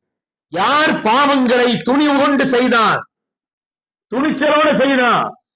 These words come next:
யாரும் பார்க்கல, துணிச்சலோடு செய்தான், அதற்கு பிறகு தௌபாவும் உடனடியாக செய்யல, த-, காலதாமதம் செய்தான். "பாத்துக்கறலாம்,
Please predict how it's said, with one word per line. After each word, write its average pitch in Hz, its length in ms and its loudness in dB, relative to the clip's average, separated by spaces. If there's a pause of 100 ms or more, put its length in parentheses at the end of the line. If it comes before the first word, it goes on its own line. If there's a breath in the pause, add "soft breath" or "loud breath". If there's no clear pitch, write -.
(260)
யாரும் 156 300 -4
பார்க்கல, 165 460 -2 (300)
துணிச்சலோடு 160 600 -2
செய்தான், 127 520 -4 (840)
அதற்கு 285 460 -2
பிறகு 320 320 0
தௌபாவும் 277 580 0
உடனடியாக 233 540 0
செய்யல, 170 500 -2
த-, 160 180 -8
காலதாமதம் 180 720 -2
செய்தான். 131 300 -6
"பாத்துக்கறலாம், 147 720 -6